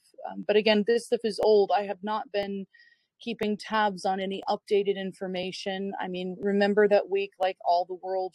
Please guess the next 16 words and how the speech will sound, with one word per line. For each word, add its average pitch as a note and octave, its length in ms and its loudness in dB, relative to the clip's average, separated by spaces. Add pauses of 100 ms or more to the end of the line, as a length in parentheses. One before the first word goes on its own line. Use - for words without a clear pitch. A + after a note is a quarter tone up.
flooded F3+ 300 -4
at - 160 -6
once? F#3 400 -6
That F#3+ 180 -2
was F3+ 160 -12
weird. F3 340 -4 (720)
<laughs> - 180 -4
And D4+ 240 6
we D4 140 6
were C4+ 200 2
like, B3 300 0
"Look, C#4+ 180 -2
another A#3+ 300 -2
flood, C4+ 360 -2
another G#3+ 320 -6
flood." A#3+ 380 -4